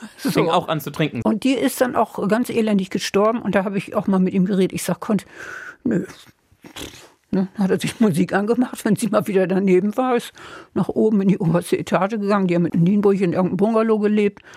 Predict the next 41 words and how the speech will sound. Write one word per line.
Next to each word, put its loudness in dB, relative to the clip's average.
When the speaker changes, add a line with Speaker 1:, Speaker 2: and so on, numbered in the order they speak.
Speaker 2:
Da -4
hab -6
ich -14
mal 2
gedacht, -2
wie -4
kann 0
sowas 0
angehen? 2
Was -2
ist -4
aus 2
dieser 0
hübschen -2
Frau 0
geworden? 2
Aber 2
er 4
war 2
wirklich 0
so, 0
der 0
hat -4
ja 2
nie 4
aufgehört -6
zu -6
trinken. -4
Aber 0
er 2
war 2
jetzt -2
auch 2
so 0
<laughs> 2
vernünftig, -2
er 2
lebte -2
zuletzt -2
in 2
Nienburg. 2